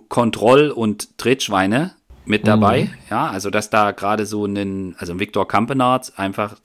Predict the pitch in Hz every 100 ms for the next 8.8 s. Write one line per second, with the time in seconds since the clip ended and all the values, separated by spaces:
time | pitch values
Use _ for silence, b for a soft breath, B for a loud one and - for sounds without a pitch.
0 | - _ 110 113 92 - 127 110 - 95
1 | 92 - - 95 90 87 87 - 92 113
2 | 101 104 113 113 156 _ _ _ _ -
3 | 101 92 90 90 87 - _ _ _ _
4 | - - - 98 98 101 104 101 98 95
5 | 95 - - 107 101 - 101 92 117 117
6 | - 101 120 135 101 92 90 82 92 127
7 | 110 90 87 - 92 87 90 B B B
8 | B B 95 87 92 98 92 95